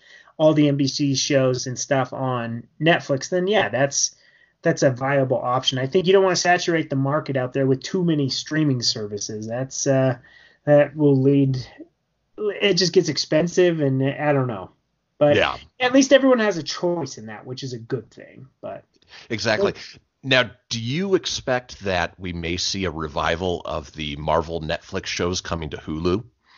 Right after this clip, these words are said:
Speaker 1: Depends on if they can get the right from Netflix, you know. I mean, I know they were Marvel Studios and stuff, but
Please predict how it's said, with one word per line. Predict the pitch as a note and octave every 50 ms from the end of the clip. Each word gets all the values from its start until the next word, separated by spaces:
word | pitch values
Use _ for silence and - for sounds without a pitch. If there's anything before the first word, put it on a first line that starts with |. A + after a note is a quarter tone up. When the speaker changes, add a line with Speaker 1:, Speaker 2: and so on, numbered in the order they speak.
| _ _ _ _ _ _ _ _ _ _ _ _ _ _ _ _ _ _ _ -
Speaker 1:
Depends | G3+ - - F#3+ A3+ A#3+ B3 C4
on | C4 A#3 A3+
if | A3 -
they | - G#3+ G3
can | G3+ G3+
get | F3+ F#3+ F3+
the | - E3+
right | D3+ D#3+ E3 E3 C3+
from | - - - - - E3+ D3+ C#3+ C#3
Netflix, | C#3 C#3+ D3 - - _ - C#3+ A#2+ G2+ - _ - - - -
you | C#3+ C#3
know. | B2 A#2+ A2+ A#2 B2 B2+ B2+ - _ A3+ - _ _
I | - D#3+
mean, | D3+ D3 D3 D3 D3 D3+
I | D#3 D#3+
know | E3 E3+ F3
they | F3+ F3+
were | F3+ E3+
Marvel | E3 D#3+ D#3 D#3 D3 C3+
Studios | C3+ - - - C4 C#4+ C4+ G3 D#3+ C#3+ C3 B2 A#2+ A#2 A#2+
and | A#2 A2+
stuff, | - - D3 C3 G#2+ G2+ - _
but | C#3 B2 A2 -